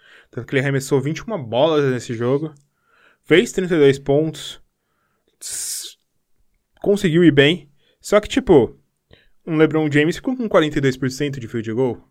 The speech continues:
Um Avery Bradley, cinquenta por cento. Foi bem, foi bem, na verdade. Isso aí é alto. Eu falei bosta aqui. Mas, tipo,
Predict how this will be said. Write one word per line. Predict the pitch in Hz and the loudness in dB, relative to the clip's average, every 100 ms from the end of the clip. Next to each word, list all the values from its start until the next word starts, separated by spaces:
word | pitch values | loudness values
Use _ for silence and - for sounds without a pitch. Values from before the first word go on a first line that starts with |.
| _ _ | _ _
Um | 135 139 131 127 127 123 117 110 104 101 _ _ _ - | -8 -6 -4 -6 -8 -8 -10 -12 -14 -20 _ _ _ -2
Avery | 143 143 143 | 2 6 4
Bradley, | 110 123 143 208 233 | 4 4 4 2 -2
cinquenta | - 165 139 | -4 -2 -2
por | 143 110 | -2 -8
cento. | - 139 151 135 139 104 | -4 -2 -2 -4 -8 -8
Foi | 117 | -6
bem, | 113 104 101 | -6 -8 -10
foi | - | -16
bem, | 98 98 | -14 -12
na | 90 | -14
verdade. | 87 90 90 | -16 -18 -20
Isso | - - | -20 -20
aí | - | -16
é | 67 60 | -14 -14
alto. | 50 - _ _ _ - | -14 -18 _ _ _ -20
Eu | - | -20
falei | - 110 | -14 -14
bosta | 92 98 - | -14 -18 -20
aqui. | _ _ _ _ _ - _ _ | _ _ _ _ _ -20 _ _
Mas, | 135 120 135 | -10 -4 -4
tipo, | - 170 175 131 | -4 0 4 4